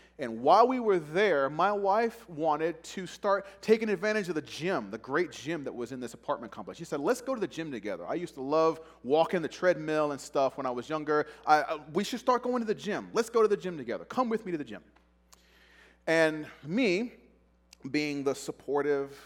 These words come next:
cooperative husband that I am, I said, "I don't wanna exercise, but I will go with you to the gym if you wanna go."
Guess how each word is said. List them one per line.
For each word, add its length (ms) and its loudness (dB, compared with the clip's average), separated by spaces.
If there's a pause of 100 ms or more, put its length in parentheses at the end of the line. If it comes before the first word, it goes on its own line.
(460)
cooperative 720 -2
husband 580 -6 (180)
that 80 -6
I 160 -2
am, 240 -6 (2250)
I 140 4
said, 480 0 (1500)
"I 120 2
don't 100 0
wanna 220 -2
exercise, 680 -10
but 120 -6
I 60 0
will 120 -4
go 100 -6
with 340 -8
you 100 -12
to 120 -14
the 100 -12
gym 280 -12
if 120 -18
you 80 -14
wanna 200 -16
go." 240 -14